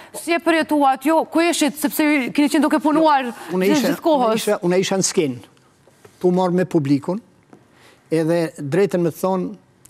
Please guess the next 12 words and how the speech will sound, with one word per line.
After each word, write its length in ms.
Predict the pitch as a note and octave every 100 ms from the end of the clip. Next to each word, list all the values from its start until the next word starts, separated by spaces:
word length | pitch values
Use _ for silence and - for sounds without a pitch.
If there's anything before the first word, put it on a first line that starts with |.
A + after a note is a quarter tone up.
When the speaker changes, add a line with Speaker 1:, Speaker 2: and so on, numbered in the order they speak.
| _
Speaker 2:
unë 220 | E3 D#3+
mas 140 | D#3 D#3+
andaj 220 | E3+ F3+
në 60 | C#3+
televizor 460 | D3 C#3+ C#3+ F#3 C#3+
e 20 |
kum 100 | D3
po, 200 | C3+ D#3+ F#3
se 160 | -
se 140 | C3+ C#3+
kum 140 | D3+ D3+
po 200 | - A3